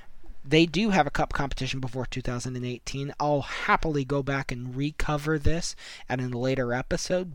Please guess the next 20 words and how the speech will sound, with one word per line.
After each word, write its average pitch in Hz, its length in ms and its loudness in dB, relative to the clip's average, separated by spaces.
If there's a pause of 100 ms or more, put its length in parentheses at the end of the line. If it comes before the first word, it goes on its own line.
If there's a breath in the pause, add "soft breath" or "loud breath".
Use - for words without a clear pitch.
but 156 380 4
as 165 260 4
of 139 160 2
right 135 260 2
now, 131 420 -2 (180)
again, 131 480 2
the 131 260 2 (240 loud breath)
cup, - 340 2
cup - 220 4
competition 143 580 -2
was 131 140 -4
created 135 400 -2
in 127 100 -2
two 151 140 0
thousand 143 380 2
and 135 180 -6
eighteen, 135 560 -4 (100)
and 143 240 -4
the 139 140 0
first - 480 2